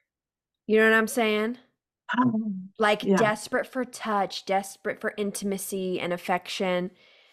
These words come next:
Speaker 1: that kind of deal.
Speaker 2: The perfect victim that he could just give a,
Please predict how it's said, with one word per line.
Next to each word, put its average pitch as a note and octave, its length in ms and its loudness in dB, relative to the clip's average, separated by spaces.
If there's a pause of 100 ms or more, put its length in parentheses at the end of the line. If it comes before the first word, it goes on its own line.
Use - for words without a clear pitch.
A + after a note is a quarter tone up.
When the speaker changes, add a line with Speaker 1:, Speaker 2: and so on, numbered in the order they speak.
(120)
Speaker 1:
that F#3+ 180 4
kind E3+ 180 -2
of C#3 80 -2
deal. G#2+ 260 -4 (680)
Speaker 2:
The G3 100 6
perfect G3+ 460 4
victim F3+ 440 0
that E3 120 -4
he E3 160 -4
could - 180 -4
just - 220 -4
give D#3+ 180 2
a, D3+ 200 2